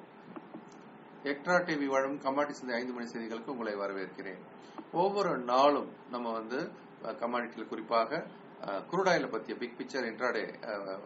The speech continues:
வாய்ப்புகளை வந்து நம்ம பார்க்கிறோம். அதை வந்து நம்ம வரைபடம் மூலமா படிச்சு, டெக்னிக்கல் அனாலிசிஸ் மூலமா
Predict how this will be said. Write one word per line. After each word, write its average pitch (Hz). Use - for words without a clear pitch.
வாய்ப்புகளை 104
வந்து 98
நம்ம 113
பார்க்கிறோம். 104
அதை 127
வந்து 127
நம்ம 117
வரைபடம் 120
மூலமா 113
படிச்சு, 110
டெக்னிக்கல் 127
அனாலிசிஸ் 110
மூலமா 107